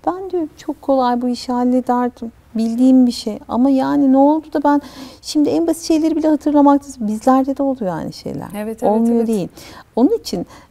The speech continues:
Speaker 1: hani belli vitamin, mineral takviyeleri de almak lazım.
Speaker 2: Bunlara da baktırmak
Speaker 1: Evet,
Speaker 2: lazım. Çok,
Speaker 1: baktırmak
Speaker 2: çok önemli
Speaker 1: lazım.
Speaker 2: ki bazı değerler var. O değerlerin vücutta olmaması da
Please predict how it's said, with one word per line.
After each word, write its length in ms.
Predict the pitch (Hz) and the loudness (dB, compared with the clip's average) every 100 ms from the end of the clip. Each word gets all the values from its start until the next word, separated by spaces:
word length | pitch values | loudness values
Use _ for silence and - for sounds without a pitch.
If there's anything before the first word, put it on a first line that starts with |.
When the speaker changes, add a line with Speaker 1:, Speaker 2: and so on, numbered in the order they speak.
| - | -6
Speaker 1:
hani 200 | 208 214 190 214 | -4 -4 -6 -2
belli 460 | 240 240 254 262 226 | 0 2 2 0 -2
vitamin, 340 | 233 269 254 | 0 4 6
mineral 540 | 240 220 226 226 226 233 | 6 4 2 2 2 0
takviyeleri 760 | 240 202 - 208 202 208 202 | -2 -4 -2 -4 -2 -2 -2
de 60 | - | -4
almak 520 | 185 180 185 185 - | -4 -4 -6 -6 -6
lazım. 380 | - - - _ _ _ _ _ _ _ - | -6 -8 -18 _ _ _ _ _ _ _ -2
Speaker 2:
Bunlara 280 | 254 196 190 | 0 0 0
da 120 | 226 | 0
baktırmak 460 | 202 - 185 175 165 | -2 -4 -10 -8 -2
Speaker 1:
Evet, 180 | 196 - | -2 -2
Speaker 2:
lazım. 160 | - | -12
Çok, 100 | 190 | -6
Speaker 1:
baktırmak 180 | 185 175 | -4 -4
Speaker 2:
çok 140 | 185 170 | -6 -6
önemli 200 | 240 269 | -6 -4
Speaker 1:
lazım. 160 | - | -4
Speaker 2:
ki 60 | 208 | -2
bazı 360 | 233 233 208 | -2 -2 -4
değerler 460 | 196 208 220 240 247 | -4 -2 -2 -4 -4
var. 420 | 247 240 247 - - | -6 -8 -12 -20 -12
O 100 | 226 | -8
değerlerin 560 | 214 202 196 196 226 226 | -6 -6 -6 -8 -8 -10
vücutta 300 | 202 214 220 | -10 -8 -8
olmaması 540 | 214 208 180 185 - | -6 -8 -10 -12 -10
da 160 | 240 | -10